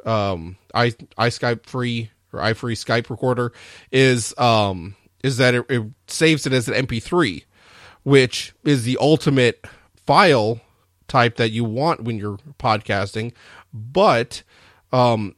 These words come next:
if you wanna go back and do editing to it, which usually you need to, um, it's a compressed file. So then you go and you do your editing, and then you compress it again. So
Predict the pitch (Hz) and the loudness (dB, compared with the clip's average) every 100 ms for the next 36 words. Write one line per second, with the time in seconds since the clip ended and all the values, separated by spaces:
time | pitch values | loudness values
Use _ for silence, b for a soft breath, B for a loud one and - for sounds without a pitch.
0 | - 117 143 135 135 117 110 131 123 127 | -10 -6 -2 0 2 0 0 0 4 2
1 | 123 123 113 104 - 127 - 156 240 151 | 2 -2 -2 -6 -6 -4 0 0 0 -4
2 | 117 127 127 143 127 120 113 - - _ | -4 -2 0 0 0 -2 -2 -10 -14 _
3 | 123 135 143 120 107 107 160 240 - 113 | 0 0 0 -2 -2 -4 -4 -6 -6 -6
4 | 107 - b b b b 127 127 117 120 | -6 -10 b b b b 4 4 2 -2
5 | 139 - 131 - 196 190 - 120 123 123 | -6 -6 -10 0 2 2 0 0 2 0
6 | 147 131 123 123 139 147 120 120 131 123 | 0 -2 0 0 4 4 2 0 0 0
7 | - 170 143 123 120 127 135 113 123 - | 2 2 2 -2 -2 -2 -2 -4 -8 -2
8 | 147 - 117 117 139 104 95 123 113 | -4 -2 -6 -2 0 0 -2 0 0